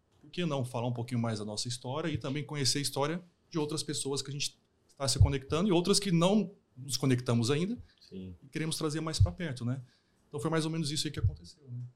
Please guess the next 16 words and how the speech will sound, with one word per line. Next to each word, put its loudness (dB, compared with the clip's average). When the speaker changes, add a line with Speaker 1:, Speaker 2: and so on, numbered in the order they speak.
Speaker 2:
E -4
a -2
gente -4
vê 2
a 4
necessidade 0
do, 4
do, 2
realmente 2
do 8
empreendedorismo, 2
né? -6
Porque -4
todos, 4
todos -6
nós -6